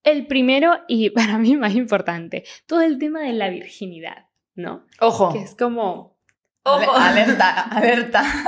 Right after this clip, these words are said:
Speaker 2: No, no, o sea, es que precisamente es la palabra, ¿no? La, la, lo de la virginidad.
Speaker 1: Da como miedo,
Speaker 2: Sí.
Speaker 1: incluso, en la virginidad.
Speaker 3: A mí me, me, me, todo lo de la virginidad me resulta como muy católico y eso ya
Speaker 1: Mm.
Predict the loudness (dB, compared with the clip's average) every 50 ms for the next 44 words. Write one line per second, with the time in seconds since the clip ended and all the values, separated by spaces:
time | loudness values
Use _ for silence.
0 | -2 0 0 0 0 0 0 -2 -4 -6 -6 -6 -6 -4 -4 -4 -4 -6 -8 -8
1 | -8 -8 -10 -10 -8 -8 -8 -8 -4 -2 -2 -2 -2 -4 -6 -14 _ _ -8 -6
2 | -6 -6 -8 -10 -10 -6 -2 0 2 2 2 2 2 2 2 2 2 0 -2 -4
3 | -4 -4 -4 -2 -2 -2 -2 -2 -4 -4 -6 -8 -10 -10 -8 -6 -4 -4 -4 -4
4 | -6 -10 -12 -14 -18 -20 -18 -14 -12 -10 -10 -10 -12 -16 _ _ -4 -2 0 2
5 | 4 4 4 4 4 4 4 4 2 2 0 -2 -4 -8 -10 -8 -8 -6 -4 -4
6 | -4 -4 -4 -4 -10 -14 -16 -18 -20 _ _ _ _ _ -14 -12 -10 -10 -10 -10
7 | -12 -14 -16 -18 -20 -20 -20 -20 _ _ _ -20 -12 -4 0 0 0 0 0 0
8 | 0 0 -2 -2 -2 -2 -2 -2 -2 -2 -2 -2 -4 -4 -4 -4 -6 -6 -8 -8
9 | -10 -6 -2 -2 0 0 2 0 2 2 2 0 0 -4 -6 -6 -4 -2 0 2
10 | 2 2 0 -2 -2 -2 -4 -6 -8 -10 -4 0 0 2 2 0 0 -4 -4 -4
11 | -6 -6 -6 -4 -2 -2 -2 0 0 -2 -2 -2 -6 -6 -6 -6 -6 -6 -8 -12
12 | -10 -8 -8 -6 -4 -4 -2 0 2 2 2 2 0 -4